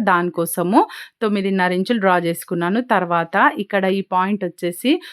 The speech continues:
మూడున్నర ఇంచులకు నేను ఇక్కడ మార్క్ చేసుకున్నాను. నెక్స్ట్ ఇక్కడ మూడు ఇంచులకు ఒక మార్క్ చేసుకున్నాను కింద.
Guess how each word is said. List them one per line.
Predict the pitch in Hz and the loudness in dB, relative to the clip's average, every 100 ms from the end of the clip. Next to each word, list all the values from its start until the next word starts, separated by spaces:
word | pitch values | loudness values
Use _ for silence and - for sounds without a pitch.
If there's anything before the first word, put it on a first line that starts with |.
| - | -8
మూడున్నర | 208 220 240 226 196 | 0 2 4 4 4
ఇంచులకు | 196 190 190 196 285 | 2 -2 0 0 4
నేను | 269 190 | 4 4
ఇక్కడ | - 180 | 2 2
మార్క్ | 175 175 165 | 2 2 0
చేసుకున్నాను. | 165 170 - 180 175 170 233 427 - - - | -2 -4 -4 -2 0 2 2 2 -2 -14 -4
నెక్స్ట్ | 233 - 240 | -4 -4 -4
ఇక్కడ | 220 269 | 2 6
మూడు | 285 233 220 | 8 8 6
ఇంచులకు | 202 202 220 | 2 0 0
ఒక | 233 208 | 2 2
మార్క్ | 190 170 - | 2 0 -2
చేసుకున్నాను | 170 170 - - 170 165 | -4 -4 -4 -4 -2 -2
కింద. | 165 190 165 | 0 0 0